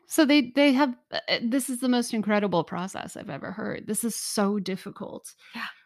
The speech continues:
Speaker 1: I,
Speaker 2: This is a
Speaker 1: yeah.
Speaker 2: full-time job.
Speaker 1: This is a full-time job, is cassowary,
Speaker 2: <laughs> Yes,
Speaker 1: uh,
Speaker 2: rearing.
Speaker 1: rearing.
Speaker 2: Fucking exhausting. So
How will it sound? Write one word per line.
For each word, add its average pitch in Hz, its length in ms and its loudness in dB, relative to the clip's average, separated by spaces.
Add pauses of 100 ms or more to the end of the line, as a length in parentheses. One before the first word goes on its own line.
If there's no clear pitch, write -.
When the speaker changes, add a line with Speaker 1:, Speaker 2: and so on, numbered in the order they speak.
(180)
Speaker 1:
I, 226 300 -4 (840)
Speaker 2:
This 220 160 4
is - 120 2
a - 20 4
Speaker 1:
yeah. - 80 -4
Speaker 2:
full-time 196 380 -2
job. 190 260 -6
Speaker 1:
This 269 160 -4
is 285 140 -4
a 294 60 4
full-time 180 760 2
job, 160 420 0 (160)
is 202 320 -6 (120)
cassowary, 185 720 -4 (320)
Speaker 2:
<laughs> - 320 -12
Yes, 160 300 8
Speaker 1:
uh, - 20 -12 (180)
Speaker 2:
rearing. 240 340 2
Speaker 1:
rearing. 196 560 8 (1120)
Speaker 2:
Fucking 214 320 -4 (140)
exhausting. 214 580 2 (640)
So 294 260 4